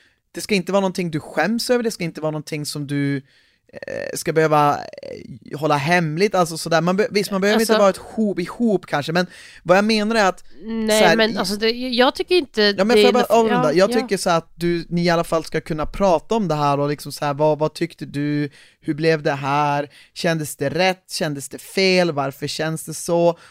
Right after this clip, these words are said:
Speaker 1: Så man liksom får någon slags, för det känns lite grann som att det här har liksom legat och liksom, han kanske tror att du kanske inte tyckte om det eller något sånt där och vice versa. För det känns ju som att det var ju efter själva,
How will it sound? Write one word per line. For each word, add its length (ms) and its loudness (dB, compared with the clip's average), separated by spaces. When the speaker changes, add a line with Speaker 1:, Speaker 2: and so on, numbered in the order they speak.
Speaker 1:
Så 160 -6
man 160 4
liksom 260 -2
får 340 2
någon 120 -2
slags, 240 -4
för 100 -4
det 80 -6
känns 300 -4
lite 120 -8
grann 160 -2
som 140 -6
att 120 -2
det 80 0
här 260 2
har 80 2
liksom 300 -4
legat 540 0
och 100 -2
liksom, 380 -8
han 160 -6
kanske 260 -4
tror 380 -2
att 260 -2
du 380 0
kanske 240 -6
inte 180 -6
tyckte 340 -14
om 380 0
det 100 4
eller 120 -2
något 100 -6
sånt 120 -6
där 200 2
och 100 0
vice 200 -6
versa. 260 -4
För 60 -10
det 80 -2
känns 260 0
ju 60 -8
som 120 -6
att 80 -4
det 60 -6
var 100 0
ju 60 2
efter 440 -2
själva, 340 -4